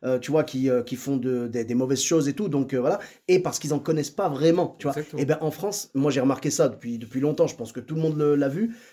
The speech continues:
Speaker 1: Les endroits où ça vote le plus à l'extrême droite, c'est là où il y a aucun Renoir, aucun rebeu, tu vois. En fait, tu vas voter par rapport aux émotions que t'ont procuré les informations qu'on t'a données.
Speaker 2: Exactement.
Speaker 1: Et les informations d'aujourd'hui, c'est B F M, <laughs> c'est C news,
Speaker 2: Regarde
Speaker 1: euh.
Speaker 2: l'anecdote. Moi,
Speaker 1: Ouais.
Speaker 2: j'ai grandi, euh, à la campagne au début,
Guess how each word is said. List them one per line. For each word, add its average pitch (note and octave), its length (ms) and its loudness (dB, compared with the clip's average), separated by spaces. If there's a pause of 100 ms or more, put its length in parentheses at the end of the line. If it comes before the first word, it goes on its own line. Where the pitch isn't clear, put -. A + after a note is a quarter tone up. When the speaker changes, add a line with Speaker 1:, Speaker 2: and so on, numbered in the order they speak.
Speaker 1:
Les C#3+ 220 2
endroits F3 260 4
où D#3 60 0
ça C#3+ 140 -2
vote D3 180 0
le D3 160 -2
plus A3+ 180 -4
à E3+ 60 6
l'extrême D3+ 300 0
droite, G3 240 -2
c'est D#3 60 2
là E3+ 60 8
où F3+ 80 6
il E3+ 60 0
y - 20 8
a D#3 140 2
aucun C4 260 4
Renoir, G#3 320 4
aucun A#3 200 8
rebeu, B3 280 4
tu - 100 -8
vois. E3 220 2
En F3 120 -2
fait, B3 180 6
tu E3 80 -4
vas D#3+ 80 6
voter F#3 500 2 (220)
par D#3+ 100 2
rapport E3+ 220 4
aux E3+ 80 2
émotions A3+ 520 2
que - 80 -4
t'ont E3+ 140 -4
procuré G3 480 0
les F#3 200 2
informations F#3+ 420 -2
qu'on F#3 80 -4
t'a F3+ 140 0
données. D#3+ 160 0
Speaker 2:
Exactement. G#2+ 720 -10
Speaker 1:
Et C3+ 80 -2
les C3+ 160 2
informations D3 400 2
d'aujourd'hui, D3+ 400 0
c'est D#3+ 120 -2
B C3+ 240 2
F C3+ 120 2
M, F3 220 8
<laughs> - 20 -2
c'est - 300 2
C - 20 2
news, F3+ 340 2
Speaker 2:
Regarde C#3+ 300 4
Speaker 1:
euh. C3 40 0
Speaker 2:
l'anecdote. A#2 520 -8 (100)
Moi, C3 120 -4
Speaker 1:
Ouais. D3+ 60 2
Speaker 2:
j'ai C3+ 60 0
grandi, B2+ 420 -2
euh, A#2+ 160 0
à A#2 40 -4
la A#2 80 -2
campagne A2+ 320 -6
au - 20 -10
début, F2 320 -14